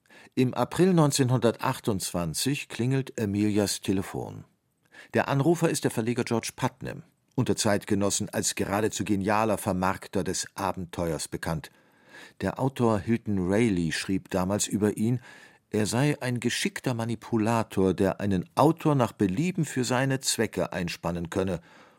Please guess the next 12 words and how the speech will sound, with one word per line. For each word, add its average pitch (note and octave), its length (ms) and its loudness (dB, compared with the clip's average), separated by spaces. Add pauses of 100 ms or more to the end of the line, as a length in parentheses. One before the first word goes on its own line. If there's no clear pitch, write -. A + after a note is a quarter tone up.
Aus - 180 -2
einem G2 260 -2
Entdecker G2 600 0
oder G2+ 160 2
Piloten F2 680 0
habe F2 280 -2
er D#2 160 -6
mühelos F2+ 640 2
einen F2 240 -4
Nationalhelden D2+ 920 -2
machen C3+ 300 -8
können. A#2 320 -10